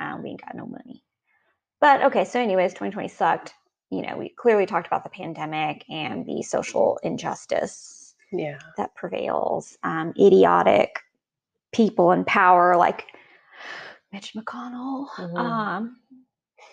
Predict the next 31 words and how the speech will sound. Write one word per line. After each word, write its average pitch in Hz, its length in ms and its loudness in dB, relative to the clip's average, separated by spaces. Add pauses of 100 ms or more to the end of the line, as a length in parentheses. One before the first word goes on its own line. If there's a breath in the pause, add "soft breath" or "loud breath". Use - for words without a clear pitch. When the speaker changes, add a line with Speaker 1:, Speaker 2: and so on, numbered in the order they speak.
(360 soft breath)
Speaker 1:
Donald 202 280 -12
Trump, 190 300 -14
you 311 60 2
know, 247 100 0
things 269 220 6
like 170 200 4
that. 165 420 4
Betsy 165 400 -6 (140)
DeVos. 190 320 -12 (380 loud breath)
Um, 233 520 2
Speaker 2:
<laughs> - 1400 -2
Speaker 1:
those 202 160 -2
people 214 200 0
suck, 202 320 2
but 180 220 2
hopefully 185 680 0
one 170 220 -6
day 165 200 -4
they'll 156 180 -6
get 160 340 -8 (680)
out. 170 440 0
Um, 175 560 0
Speaker 2:
We 233 100 10
did 254 180 8
have 294 220 2
a 214 60 6
historic 190 600 2
election. 165 540 2
Speaker 1:
we 247 100 6
did, 208 560 6
and, 190 580 -4